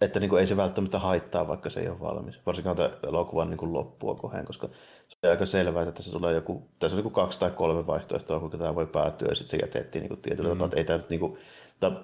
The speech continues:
Speaker 1: tarinahan ei ole monimutkainen, tää on hyvin yksinkertainen, <laughs>
Speaker 2: Hyvin,
Speaker 1: kertainen niinku
Speaker 2: hyvin
Speaker 1: loppu,
Speaker 2: yksinkertainen.
Speaker 1: niin.
Speaker 2: Ja, ja siis niinku, vaikka sillä on niinkö, ö, yksittäisiä sivutarinoita ja sitten niinku käänteitä matkassa, niin se käytännössä on justiin vaan tuo, että Scottin pitää päihittää ne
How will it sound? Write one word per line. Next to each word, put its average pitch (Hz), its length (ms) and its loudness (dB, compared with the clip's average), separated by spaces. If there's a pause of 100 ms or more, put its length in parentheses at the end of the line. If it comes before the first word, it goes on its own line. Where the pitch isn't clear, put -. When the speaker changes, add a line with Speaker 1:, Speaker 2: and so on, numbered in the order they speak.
Speaker 1:
tarinahan 98 480 2
ei 85 80 4
ole 85 100 4
monimutkainen, 82 580 -2
tää 92 60 0
on - 40 -4 (100)
hyvin 90 180 4
yksinkertainen, - 680 -6
<laughs> - 40 -10
Speaker 2:
Hyvin, - 140 0
Speaker 1:
kertainen 85 400 2
niinku 90 160 0
Speaker 2:
hyvin 87 60 2
Speaker 1:
loppu, 90 100 4
Speaker 2:
yksinkertainen. 87 460 -4
Speaker 1:
niin. 87 100 -8 (320)
Speaker 2:
Ja, 101 140 0
ja 101 120 -2
siis 113 180 -2
niinku, 113 160 -2
vaikka 117 160 0
sillä 123 140 0
on 147 120 2
niinkö, 123 320 0
ö, 90 60 -6 (440)
yksittäisiä 110 400 -2
sivutarinoita 98 760 -2
ja 90 100 0
sitten - 180 -10
niinku 90 400 -6 (100)
käänteitä 98 440 0
matkassa, 101 420 -4
niin 95 80 -2
se - 80 -4
käytännössä 113 360 -2
on 120 120 0
justiin 104 260 -2
vaan 98 160 -2
tuo, 98 240 -2
että 87 280 -4 (300)
Scottin 123 260 -2
pitää 107 200 2
päihittää 101 560 0
ne 95 240 -2